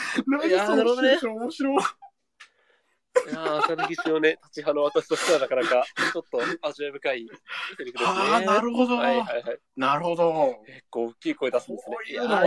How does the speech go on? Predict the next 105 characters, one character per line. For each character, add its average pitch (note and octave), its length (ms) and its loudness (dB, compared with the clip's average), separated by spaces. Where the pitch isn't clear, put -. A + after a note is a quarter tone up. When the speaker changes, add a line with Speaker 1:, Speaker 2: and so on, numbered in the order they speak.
Speaker 1:
あ - 40 4
り - 60 2
で D#3 40 -4
す F3+ 60 -2
ね。 F3+ 80 4
Speaker 2:
い - 40 6
や F3+ 40 4
ー、 - 0 -
い - 0 -
い - 0 -
で F3 40 -2
す - 20 -14
ね。 E3+ 80 -4
あ - 160 6
の、 - 100 6
ア D3 120 -2
ス - 120 -14
フ C#4+ 60 0
ァ B3+ 60 2
ル B3 80 -4
ト C3+ 100 0
さ A#2+ 140 -2
ん A2+ 60 -4
が - 100 -4
さ D3 100 -6
っ - 20 -14
き - 100 -20
か A#2 100 -4
ら G#2+ 160 -4
結 - 160 -18
構 G#2 160 -2
声 A3 240 0
に A2 80 -10
対 A2+ 220 -4
し - 160 -20
て G#2 120 -6
言 A#2 200 0
及 A2+ 160 -2
し - 60 -10
て A#2+ 100 -4
く B2 80 0
だ B2 100 6
さ C3 60 2
っ A2+ 40 0
て - 140 -14
て、 G#2+ 340 -2
Speaker 1:
う - 20 -12
ん。 - 20 2
は A#2+ 60 4
い。 - 20 4
Speaker 2:
あ - 20 -2
の、 A2 260 0
驚 F3+ 280 4
い G3+ 40 2
て B2 100 -2
出 B2+ 120 6
す - 120 -20
声 A2+ 200 2
に G2+ 60 -12
対 G2+ 140 -2
し - 60 -12
て - 60 -20
高 - 260 -6
い F3 40 0
っ - 40 -16
て G#2 100 -6
笑 G#2+ 180 0
わ A#2 60 2
れ B2 100 -4
る B2 100 -6
っ - 20 -6
て - 140 -10
こ - 120 -12
と - 100 -4
は、 - 40 -6
普 E3 100 -8
段 F3+ 120 6
は - 80 2
低 - 220 -6
め E3 120 -2
の E3 80 2
声 E3 200 6
っ - 40 -2
て - 100 -10
こ A2+ 100 -2
と A2 120 -4
か G#2 100 -4
な G#2 100 -2
と - 100 -18
か、 G2+ 120 -2
皆 C#3 140 -2
さ C3+ 100 -2
ん A#2 40 -4
ど B2 100 0
ん F#3 40 -4
な E3+ 100 0
声 A#2 180 0
で - 60 -20
想 A#2+ 160 -12
像 A#2 140 -16
さ A#2+ 140 -8
れ G#2+ 140 2
て A#2 60 4
ま A#2+ 80 10
す？ A#2 80 2